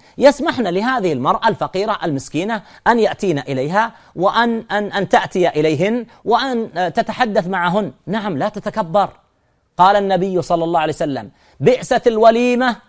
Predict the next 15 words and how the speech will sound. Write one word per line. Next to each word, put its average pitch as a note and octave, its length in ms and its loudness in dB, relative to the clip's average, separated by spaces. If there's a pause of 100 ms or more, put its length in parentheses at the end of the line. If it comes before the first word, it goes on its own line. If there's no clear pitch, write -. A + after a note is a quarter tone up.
(160)
وليمة A3+ 500 4
العرس، F3+ 480 0 (240)
يدعى F#3 600 4
إليها G3+ 360 4
الأغنياء A#3 680 2 (240)
ويمنع A3 440 4
عنها D#3 220 -4
الفقراء." C3+ 440 -4 (800)
بعض G#3+ 220 4
الأعراس B3+ 760 4 (280)
لو A#3+ 160 6
جاء C#4+ 360 6
أحد B3+ 220 0
الفقراء B3 580 2
المحت-، A3+ 640 -2